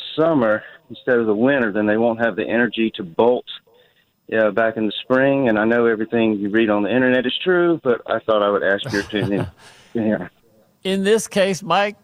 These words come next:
Speaker 2: it's right. That's exactly right. If you prune in late summer, there's less energy for stimulating the growth, let's call it. And so you're right. A little bit of late pr-, late summer pruning does help to control the uncontrolled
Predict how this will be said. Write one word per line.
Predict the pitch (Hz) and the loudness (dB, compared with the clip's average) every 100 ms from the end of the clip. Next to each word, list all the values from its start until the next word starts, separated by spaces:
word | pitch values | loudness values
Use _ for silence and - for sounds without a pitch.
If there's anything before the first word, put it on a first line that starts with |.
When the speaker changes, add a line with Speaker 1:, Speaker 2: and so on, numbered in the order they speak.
| _ - | _ -4
Speaker 2:
it's | 233 254 247 | -4 -4 -6
right. | 262 294 294 247 165 - - - | 0 0 2 -2 -6 -14 -20 -12
That's | - 143 | -8 -6
exactly | 185 135 131 131 - | -4 0 0 -2 -8
right. | 107 - - | -6 -6 -8
If | - 117 | -4 -2
you | 127 | -2
prune | - 180 | 0 0
in | 170 131 | 2 0
late | 135 135 | 0 -2
summer, | - 151 151 147 | -2 0 0 0
there's | 139 120 107 127 | 0 -2 -4 -8
less | 117 127 135 127 175 | -2 2 0 -2 -6
energy | 135 139 113 135 | -2 -2 -2 -4
for | 117 135 127 120 117 110 - _ _ _ | -4 0 0 2 0 -6 -14 _ _ _
stimulating | - - 151 143 127 127 123 | -10 -4 -2 0 0 -2 -2
the | 113 | -2
growth, | 120 127 113 | 0 0 -2
let's | 117 | -8
call | 135 123 123 | -2 0 0
it. | - - - - - | -6 -20 -20 -20 -6
And | 135 135 127 | 0 0 0
so | - 139 131 120 | 0 2 2 0
you're | 127 147 | -2 0
right. | 170 175 - | 0 -2 -4
A | - | -6
little | 127 131 139 | -4 -2 0
bit | 131 | 0
of | 123 | -2
late | 123 139 - | 0 -2 -4
pr-, | 151 147 | -8 -4
late | 147 135 | -4 -4
summer | - 139 127 | -2 -2 -2
pruning | - 143 139 | -2 -2 -2
does | 131 135 127 | 0 0 0
help | 131 120 | -4 -4
to | - | -8
control | 120 117 139 131 123 | -10 -6 0 0 0
the | 120 120 - | -4 -6 -4
uncontrolled | 143 139 143 120 135 127 131 123 | -2 -2 -4 -2 0 0 -2 -8